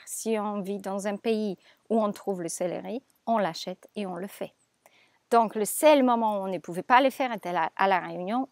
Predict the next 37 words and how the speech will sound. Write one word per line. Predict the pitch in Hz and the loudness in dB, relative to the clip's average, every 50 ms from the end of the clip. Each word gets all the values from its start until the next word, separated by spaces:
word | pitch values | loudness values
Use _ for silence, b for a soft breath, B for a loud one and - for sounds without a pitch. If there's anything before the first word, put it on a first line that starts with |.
| - | -4
où | - 269 285 - - _ _ _ _ - | 0 0 0 0 0 _ _ _ _ -8
le | 220 196 202 | -6 -6 -4
céleri | - - 220 180 170 160 220 240 - | -4 -4 -4 -4 -4 -2 -2 -4 -4
est | - 208 | -4 -4
introuvable, | 185 185 202 - - - 185 185 151 - - - - - | -4 -4 -6 -8 -8 -8 -8 -6 -8 -8 -10 -16 -10 -2
il | 220 233 | 0 0
n'y | 233 226 | 0 0
en | 220 196 | -2 -6
a | 160 | -8
pas. | - - - - _ _ _ _ _ _ _ _ _ _ _ _ _ _ b b b b b b b b b b b b b _ _ _ _ _ _ _ _ _ _ _ _ _ _ _ _ _ _ _ _ _ _ _ _ _ _ _ _ _ _ _ _ _ _ _ _ - | -10 -14 -20 -20 _ _ _ _ _ _ _ _ _ _ _ _ _ _ b b b b b b b b b b b b b _ _ _ _ _ _ _ _ _ _ _ _ _ _ _ _ _ _ _ _ _ _ _ _ _ _ _ _ _ _ _ _ _ _ _ _ 4
Et | 269 285 | 4 4
c'est | - - 320 294 - - | 4 2 0 0 0 0
une | 269 262 247 | -2 -2 0
des | 226 226 | 0 0
raisons | 202 214 214 190 208 269 294 | 0 0 -2 -2 -2 -6 -6
pour | 285 233 226 | -4 -4 -4
lesquelles | 202 196 - - 247 - - - | -4 -2 -2 -4 -6 -6 -2 -2
aussi | 269 262 - - - - 233 226 - - - | -2 -2 -2 -4 -4 -4 -4 -4 -4 -6 -8
on | - 202 208 202 202 | -8 -6 -6 -6 -6
a | 196 190 190 | -6 -8 -8
quitté | - - 208 _ - 190 | -10 -12 -14 _ -10 -10
cet | - - 202 196 - - | -8 -8 -10 -10 -8 -8
endroit. | 226 226 196 185 196 - - _ _ _ _ _ - | -8 -6 -8 -10 -14 -20 -20 _ _ _ _ _ -2
Parce | - 214 208 190 - - | 0 0 0 -2 -8 -8
que | - 240 | -8 -10
pour | - - 226 220 226 | -6 -4 -4 -4 -2
nous, | 214 214 226 240 269 | -4 -4 -4 -4 -4
cet | 269 - - 247 - - | -4 -4 -6 -6 -4 -2
aspect, | 226 208 - - - _ - 233 220 202 175 - _ _ _ _ _ _ _ _ _ _ _ _ _ _ _ _ - | -4 -4 -4 -6 -10 _ 0 2 2 2 0 -4 _ _ _ _ _ _ _ _ _ _ _ _ _ _ _ _ 0
euh, | 214 220 208 202 190 | 2 2 4 4 2
de | 190 170 175 202 | 0 -2 -4 -4
notre | 208 208 202 196 190 - - - 190 | -4 -2 -2 -4 -6 -8 -10 -12 -10
mode | 185 180 175 165 160 | -8 -8 -8 -8 -8
de | - 190 | -8 -6
vie | 185 180 190 226 247 320 370 - _ _ _ _ _ _ _ - | -6 -6 -6 -4 -2 -2 -2 -4 _ _ _ _ _ _ _ 0
est | - 220 220 214 208 202 - - | 2 4 6 6 4 2 0 -2
important. | 226 220 208 - - - - _ - - | -4 -6 -6 -8 -14 -16 -16 _ -20 -20